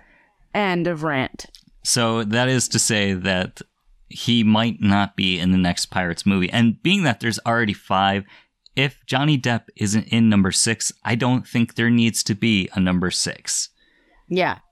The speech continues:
Speaker 1: I don't think I would even bother with that one, 'cause it would be, I feel like it would be, I, um, the word I wanna use is escaping me,
Speaker 2: <laughs>
Speaker 1: but I would feel I was betraying him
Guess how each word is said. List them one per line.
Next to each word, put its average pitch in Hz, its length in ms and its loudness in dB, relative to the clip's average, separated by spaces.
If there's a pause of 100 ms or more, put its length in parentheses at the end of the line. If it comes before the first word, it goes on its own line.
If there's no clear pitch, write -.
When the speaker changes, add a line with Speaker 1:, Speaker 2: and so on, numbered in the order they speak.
(140)
Speaker 1:
I 175 160 0
don't 170 180 -2
think 165 180 -2
I 156 120 -2
would 156 140 -2
even 156 420 -2
bother 151 380 -2
with 151 180 -4
that 151 220 -4
one, 156 180 -6
'cause 160 220 -6
it 156 100 -6
would 156 160 -8
be, 156 460 -6 (440)
I 180 120 -4
feel 202 260 -2
like 190 220 -2
it 185 140 -2
would 180 200 0
be, 165 580 -2 (600)
I, 170 160 -6 (680)
um, 175 280 -4
the 170 140 -8
word 185 340 -2
I 208 100 2
wanna 196 300 -2
use 180 340 -4
is 165 140 -6
escaping 165 640 -2
me, 202 100 4
Speaker 2:
<laughs> 247 200 2
Speaker 1:
but 180 120 0
I 160 160 0
would 156 260 -6
feel 165 600 -4
I 156 180 -2
was 160 220 -4
betraying 156 640 -2
him 120 240 -2